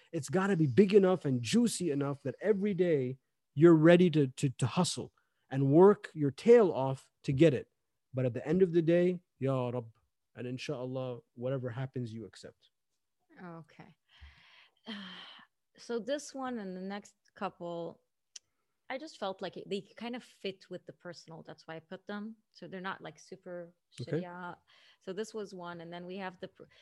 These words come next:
Speaker 2: from the perspective of a husband, father, or both, what sort of preparations, spiritual, physical, economical, emotional, should a man make before seeking the hand of a woman? What qualities do you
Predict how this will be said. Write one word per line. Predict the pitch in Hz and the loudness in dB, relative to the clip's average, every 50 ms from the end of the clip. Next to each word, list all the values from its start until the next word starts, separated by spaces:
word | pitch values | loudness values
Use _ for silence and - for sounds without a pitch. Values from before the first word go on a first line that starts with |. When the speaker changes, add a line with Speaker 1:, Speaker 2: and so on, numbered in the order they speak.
| - - - - _ _ _ | -20 -20 -20 -20 _ _ _
Speaker 2:
from | - 214 202 | -14 -12 -12
the | 196 - | -12 -14
perspective | _ - 202 175 - - 233 226 226 - 240 208 151 | _ -16 -16 -16 -12 -10 -10 -10 -8 -10 -12 -12 -10
of | - 170 - - | -12 -16 -16 -16
a | 175 | -14
husband, | 160 185 196 196 185 185 160 - 190 185 180 180 185 - _ _ _ _ _ | -10 -10 -10 -10 -10 -12 -10 -10 -10 -8 -10 -12 -14 -16 _ _ _ _ _
father, | - 214 202 202 208 170 190 185 185 - | -8 -8 -6 -6 -8 -8 -8 -10 -10 -10
or | - 175 175 165 - 160 | -10 -10 -10 -12 -12 -12
both, | 190 233 233 233 233 220 226 - - - _ | -10 -8 -6 -6 -6 -6 -8 -10 -16 -20 _
what | - 170 190 208 - | -12 -8 -8 -8 -10
sort | - - - - 202 180 185 196 | -12 -18 -12 -6 -4 -4 -4 -4
of | - - 175 160 - | -4 -6 -8 -8 -10
preparations, | _ - 180 160 - _ - 165 165 180 196 208 208 - - 202 190 185 180 180 175 180 175 - - - - - _ _ _ _ _ | _ -10 -10 -10 -10 _ -14 -10 -8 -6 -6 -8 -8 -10 -14 -14 -12 -12 -12 -12 -12 -14 -16 -20 -20 -20 -20 -20 _ _ _ _ _
spiritual, | _ _ _ - 180 185 175 - - 180 | _ _ _ -16 -14 -14 -14 -14 -16 -16
physical, | 175 - - 175 156 165 - 190 - | -16 -16 -16 -18 -18 -16 -16 -16 -16
economical, | 147 - - 160 160 160 165 165 170 165 - 180 175 165 | -16 -16 -16 -12 -10 -8 -8 -8 -10 -10 -10 -10 -8 -8
emotional, | - 170 165 156 170 208 214 - - - 208 202 196 196 196 196 - - - _ _ | -8 -8 -8 -6 -6 -6 -8 -8 -10 -10 -8 -6 -6 -6 -8 -8 -12 -18 -20 _ _
should | - - 190 185 | -12 -8 -8 -6
a | 185 | -6
man | 175 180 175 180 180 170 175 | -6 -6 -8 -8 -8 -6 -6
make | 185 208 240 233 - - | -4 -4 -4 -4 -6 -12
before | - 180 - - 170 | -16 -14 -12 -12 -14
seeking | 156 - - 160 - - 175 165 | -12 -12 -14 -14 -14 -12 -14 -12
the | - | -12
hand | 165 156 175 160 156 147 | -12 -12 -12 -12 -12 -14
of | 143 - | -16 -16
a | - 160 | -16 -16
woman? | 143 165 196 226 262 269 285 302 _ _ _ _ - _ - | -12 -10 -8 -8 -8 -10 -10 -14 _ _ _ _ -20 _ -10
What | 185 202 196 - | -10 -10 -10 -10
qualities | _ - 180 180 180 190 196 214 214 175 | _ -8 -6 -6 -6 -8 -8 -10 -12 -12
do | - 180 | -12 -14
you | 165 | -16